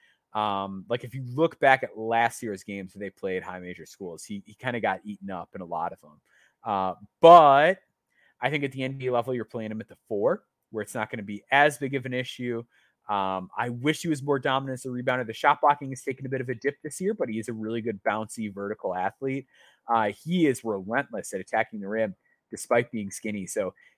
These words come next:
thirty, you know, six, thirty-seven percent from three over the last couple of years, um, on good volume for a big. Teams close out really hard, uh, and he's really good at using that gravity to drive to the basket, shooting,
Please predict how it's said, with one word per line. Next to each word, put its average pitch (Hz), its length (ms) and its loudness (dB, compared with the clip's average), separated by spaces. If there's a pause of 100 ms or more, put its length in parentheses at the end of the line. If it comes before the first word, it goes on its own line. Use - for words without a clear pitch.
(320)
thirty, 151 1040 -2
you 143 80 -4
know, 123 200 2
six, - 600 -2
thirty-seven 135 500 2
percent 127 400 -4
from 123 140 -10
three 123 280 -4
over 120 140 -2
the 117 80 -6
last 117 300 2
couple 123 220 -4
of 117 60 -4
years, 120 500 -2 (340)
um, 101 520 -2 (120)
on 117 240 0
good 127 180 2
volume 117 380 0
for 110 160 -6
a 92 40 -6
big. 120 360 -2
Teams 110 260 -8
close 110 400 -2
out 107 260 4
really 113 260 -4
hard, 120 440 4 (380)
uh, 98 280 2
and 104 80 -8
he's 104 240 -8
really 135 220 -2
good 120 200 0
at 107 80 -8
using 120 300 -4
that 110 180 0
gravity 110 360 2
to 95 80 -8
drive 101 300 0
to 104 80 -16
the 92 80 -12
basket, 95 520 -4
shooting, 104 380 -8